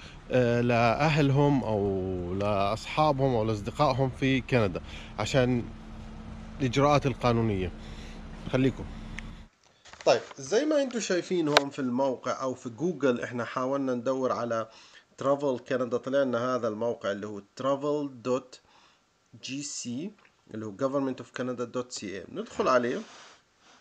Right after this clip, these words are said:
موقع خطير ورهيب جدًا وفيه معلومات جدًا مهمة. آم، travel advice and advi-، آه، advisories. هذا مثلًا واحد طالع على دولة، آه، نحكي على،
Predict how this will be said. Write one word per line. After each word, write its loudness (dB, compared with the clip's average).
موقع 2
خطير -6
ورهيب -6
جدًا -8
وفيه -6
معلومات -4
جدًا -6
مهمة. -6
آم، -2
travel 2
advice 2
and -2
advi-، -8
آه، -2
advisories. -6
هذا 0
مثلًا -4
واحد -4
طالع -2
على -4
دولة، -4
آه، -4
نحكي -6
على، -2